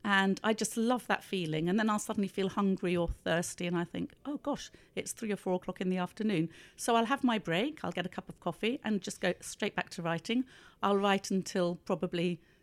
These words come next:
six or seven in the evening. Then I might have something to eat. And then when I go to bed, I'll start writing again. And I'm a very bad sleeper, so if, um, I wake up at three o'clock in the morning,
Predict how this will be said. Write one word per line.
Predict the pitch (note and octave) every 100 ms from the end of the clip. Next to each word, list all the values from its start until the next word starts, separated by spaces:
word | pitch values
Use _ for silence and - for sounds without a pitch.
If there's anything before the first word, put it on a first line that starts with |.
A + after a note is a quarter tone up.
| _
six | - - -
or | G#3+
seven | - F3
in | F3 F3
the |
evening. | F3+ F3 G3+ G#3+ C4 C4+ - _
Then | - G3+
I |
might | G3 F#3
have | F#3+
something | - F3+ -
to | - -
eat. | A#3 B3+ - -
And | G3+ G3
then | F#3+ G3 G3 F#3+
when | A3 G#3+
I |
go | G3+
to | F3+ -
bed, | G#3 C4 - -
I'll | F#3+
start | F#3 - G3+
writing | G3+ - F3
again. | D#3 D#3+ F3 - _ - _ -
And | A#3 G#3+ A3 - _
I'm | B3
a | A#3
very | A#3+ A#3+
bad | A#3 A#3
sleeper, | - B3 -
so | A3+ - G#3 G#3+ -
if, | D4 - - -
um, | A3+ A3 -
I |
wake | G#3+ G#3 G#3
up | G3
at | F#3+ -
three | - F#3
o'clock | F#3 F3
in | E3+
the |
morning, | E3+ E3+ F3+ A#3+